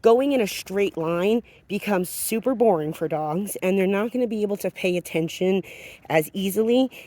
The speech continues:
as if you do things like this, where I'm constantly turning. Good girl. Good girl. Just a little pop there to get her kinda cued up. Right, so she's slightly behind me. She's following where I'm going.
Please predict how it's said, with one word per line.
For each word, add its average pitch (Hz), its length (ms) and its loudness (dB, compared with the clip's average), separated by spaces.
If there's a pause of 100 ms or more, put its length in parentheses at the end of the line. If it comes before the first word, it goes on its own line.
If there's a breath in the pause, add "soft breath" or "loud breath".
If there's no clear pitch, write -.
(140 loud breath)
as 170 160 0
if 185 180 -4
you 190 100 2
do 190 200 -4
things 170 380 -2
like 156 200 -2
this, - 300 -2
where 160 140 -2
I'm 160 140 -4
constantly 165 640 -2
turning. 165 380 -2
Good 262 220 0
girl. 339 600 2 (720 loud breath)
Good 294 180 -6
girl. 359 320 0
Just 196 220 -8
a - 40 -14
little 160 160 -10
pop 240 300 -2 (100)
there 349 220 4
to 285 80 -2
get 202 140 0
her 185 100 -2
kinda 175 260 -2
cued 175 300 -6
up. 254 200 0 (760 loud breath)
Right, 208 200 0
so 202 100 -2
she's 180 240 -4
slightly 202 520 2
behind 233 520 2
me. 196 260 4 (300 loud breath)
She's 214 300 -4
following 220 640 2
where 240 220 2
I'm 196 260 0
going. 180 460 2